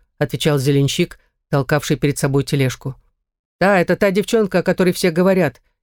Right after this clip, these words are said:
Я давно ее знаю», — разрешил их спор рыбак. Анна опустила голову и, глядя себе под ноги, ускорила шаг. «Как же так?» Они все еще не забыли?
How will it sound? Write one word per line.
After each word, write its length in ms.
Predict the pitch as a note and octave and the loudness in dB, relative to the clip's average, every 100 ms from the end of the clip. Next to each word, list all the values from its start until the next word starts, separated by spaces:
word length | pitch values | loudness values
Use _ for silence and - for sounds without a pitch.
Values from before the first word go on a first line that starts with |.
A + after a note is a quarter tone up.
| - | -2
Я 80 | E3+ | 0
давно 300 | F3+ G3 A#3+ | 2 2 4
ее 160 | G3 | 2
знаю», — 440 | D3 D3+ C#3 C3 A#2+ _ _ _ _ _ _ _ _ _ - | 0 0 0 -2 -6 _ _ _ _ _ _ _ _ _ -2
разрешил 500 | E3 D#3 D#3+ F3+ D#3 | 0 0 0 2 2
их 140 | D3 | 0
спор 360 | - - F#3 - | -4 -2 -2 -2
рыбак. 560 | D3+ E3 C#3 A#2+ - _ _ _ _ _ _ _ _ _ _ - | -2 0 0 -4 -8 _ _ _ _ _ _ _ _ _ _ -2
Анна 260 | G#3 G3+ G3 | 2 2 2
опустила 480 | F#3+ - - F#3 | -2 -4 0 0
голову 520 | F3+ G#3+ C4 F3+ D#3 - _ _ _ _ - | 2 0 0 0 -2 -6 _ _ _ _ -2
и, 80 | |
глядя 280 | D#3+ F#3+ E3+ | 2 2 2
себе 220 | E3+ D#3+ | 0 0
под 240 | D#3+ G#3+ G3 | 0 0 2
ноги, 240 | G3+ F3+ | 2 2
ускорила 500 | F#3 F3 - E3+ D#3+ | 0 0 0 2 2
шаг. 420 | D#3 C3+ C3 - _ _ _ _ _ _ _ | 0 -4 -8 -12 _ _ _ _ _ _ _
«Как 180 | - G#3 | -2 0
же 140 | F#3 | 0
так?» 400 | F#3 D3+ C3+ - _ _ _ _ _ _ | -2 -4 -8 -14 _ _ _ _ _ _
Они 160 | - D#3 | 0 0
все 180 | D3+ F3 | 2 0
еще 200 | F3 D#3+ | 0 2
не 100 | E3 | 2
забыли? 540 | D#3 D3 D#3 G3+ E3 | 2 0 0 -2 -4